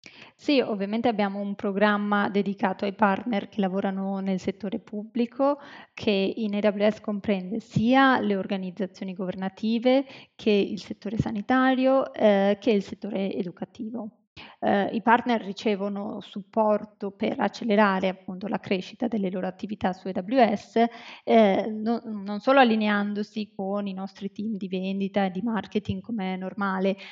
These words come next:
ma anche ricevendo supporto dal team che noi chiamiamo Capture e Proposal, quindi, ehm, quella di, che, ehm, fa l'acquisizione delle domande di gara e che supportano po-, mhmm,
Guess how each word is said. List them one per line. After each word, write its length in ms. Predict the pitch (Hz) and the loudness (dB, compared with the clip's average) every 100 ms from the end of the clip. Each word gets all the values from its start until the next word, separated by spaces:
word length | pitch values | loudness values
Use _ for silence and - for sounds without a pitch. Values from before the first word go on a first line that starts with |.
| - | -6
ma 140 | 262 320 | 2 4
anche 580 | - 202 196 240 233 226 | 4 0 -2 2 4 2
ricevendo 420 | 214 208 196 196 | -2 -8 -10 -10
supporto 640 | - 220 - 202 220 233 | -14 -6 0 0 0 -4
dal 480 | 208 185 185 190 196 - | 2 4 6 4 0 -4
team 540 | 208 202 202 208 208 | -8 -6 -2 0 -2
che 180 | - 226 190 | -4 -10 -10
noi 180 | 208 196 | -10 -10
chiamiamo 480 | - 196 185 196 196 196 | -8 -8 -6 -6 -6 -2
Capture 580 | 214 208 - 196 190 | -2 -2 -8 -4 -4
e 60 | 233 | -4
Proposal, 720 | - 214 - 196 185 208 185 | -4 -6 -6 -8 -4 -4 -4
quindi, 320 | - 196 220 208 - - - | -8 -8 -8 -10 -16 -20 -14
ehm, 100 | 196 | -8
quella 200 | - 196 | 0 0
di, 160 | 196 - | -2 -4
che, 380 | 208 185 180 - | -2 0 -2 -4
ehm, 380 | 226 190 180 180 | -2 -2 -2 -2
fa 100 | 202 | -2
l'acquisizione 1200 | 196 - 214 190 202 - 233 233 202 190 185 208 - | -2 -4 -6 -6 -8 -4 2 2 2 -2 -4 -6 -6
delle 800 | 185 196 190 185 185 190 208 _ | -4 0 0 0 -2 -4 -6 _
domande 380 | 208 202 196 185 | -4 -2 -2 -2
di 140 | 220 | 0
gara 480 | 220 214 220 202 220 - - - | 4 4 4 4 2 0 -12 -12
e 80 | - | -12
che 120 | - | -10
supportano 1000 | - 277 - 233 214 226 - 220 220 226 220 | -12 -14 2 4 4 2 0 0 0 -2 -2
po-, 200 | 208 196 | -6 -6
mhmm, 200 | 240 | -8